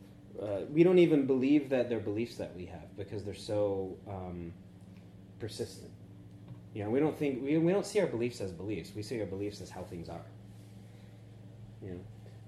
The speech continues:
So in Buddha's, in Buddhist meditation, you're stabilizing yourself and witnessing,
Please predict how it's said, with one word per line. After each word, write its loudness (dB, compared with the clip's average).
So 4
in 2
Buddha's, 8
in 0
Buddhist 2
meditation, -2
you're 0
stabilizing 6
yourself -2
and -2
witnessing, 2